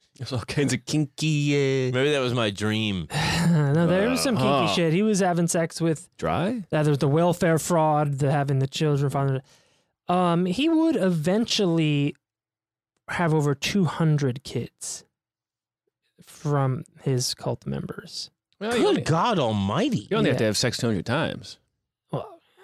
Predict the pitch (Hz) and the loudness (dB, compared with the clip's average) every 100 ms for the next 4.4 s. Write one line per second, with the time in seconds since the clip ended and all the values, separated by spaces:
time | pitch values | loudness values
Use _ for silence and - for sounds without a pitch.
0 | 392 - - 135 117 90 - - - - | -20 -18 -12 -8 -8 -8 -6 -6 -6 -8
1 | - - _ - - - - _ _ _ | -12 -20 _ -14 -12 -14 -16 _ _ _
2 | _ _ _ _ _ - 165 127 - 160 | _ _ _ _ _ -2 0 0 -2 -2
3 | 160 165 131 165 165 151 247 339 302 247 | 0 0 2 2 2 2 2 2 0 0
4 | 233 - - | -2 -4 -6